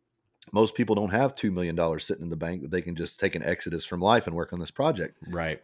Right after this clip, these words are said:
Speaker 1: I think
Speaker 2: Yep.
Speaker 1: if people would just take a step back and say, "You know what? This is the thing. I wanna make it so good,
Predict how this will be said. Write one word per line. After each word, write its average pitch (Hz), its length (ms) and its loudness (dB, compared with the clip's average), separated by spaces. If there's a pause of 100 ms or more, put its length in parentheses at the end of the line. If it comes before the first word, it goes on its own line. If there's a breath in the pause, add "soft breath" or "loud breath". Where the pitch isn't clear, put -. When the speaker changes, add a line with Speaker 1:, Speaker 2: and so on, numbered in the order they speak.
Speaker 1:
I 87 60 -2
think 113 260 0
Speaker 2:
Yep. 90 80 -2
Speaker 1:
if 104 120 -4
people 101 260 0
would 92 120 2
just 92 200 -2
take 98 180 0
a 82 60 -4
step 80 240 -2
back 87 280 2
and 78 140 -8 (340 soft breath)
say, 87 180 -2
"You 85 120 -2
know 98 100 2
what? 107 340 4 (500)
This 107 360 0
is 92 340 2
the 82 120 -8
thing. 101 560 -4 (680)
I 107 60 0
wanna 98 220 2
make 87 260 -2
it - 140 -8
so 95 440 2
good, 82 460 -2